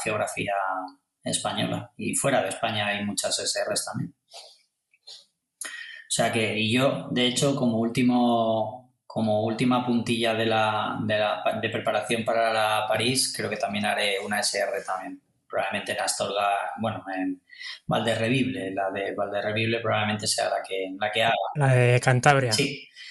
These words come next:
Speaker 1: pero bueno, ya veremos el tiempo que nos, que nos depara y lo que nos deja hacer.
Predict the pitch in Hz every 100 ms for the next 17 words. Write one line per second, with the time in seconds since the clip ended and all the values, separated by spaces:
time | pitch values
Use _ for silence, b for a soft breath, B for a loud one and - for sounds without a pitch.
0 | B - 135 143 123 - - _ _ -
1 | 120 117 117 110 107 - - - - -
2 | 120 107 120 110 110 110 104 98 101 -
3 | - - 117 110 107 117 110 110 107 104
4 | 104 104 104 98 95